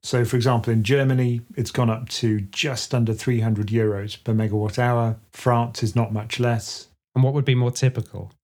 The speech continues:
Speaker 1: So this has gone up from well below two hundred just in March of this year. So over the space of a month, the prices have almost doubled.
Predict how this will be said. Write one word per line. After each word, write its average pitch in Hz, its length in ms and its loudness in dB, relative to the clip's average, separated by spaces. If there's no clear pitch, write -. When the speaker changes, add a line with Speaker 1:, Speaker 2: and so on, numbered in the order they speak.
Speaker 1:
So 120 380 2
this 127 200 0
has 123 100 2
gone 123 180 2
up 117 160 0
from 107 720 0
well 127 280 2
below 104 420 0
two 107 200 0
hundred 107 560 -2
just - 400 -4
in 117 160 2
March 110 600 -2
of 104 140 -4
this 104 240 -4
year. 110 360 -2
So 135 140 2
over 123 120 4
the 107 120 0
space 120 280 0
of 107 100 -2
a 110 60 2
month, 135 520 -2
the 110 240 0
prices 113 440 -2
have 104 100 -2
almost 107 400 -4
doubled. 117 500 -6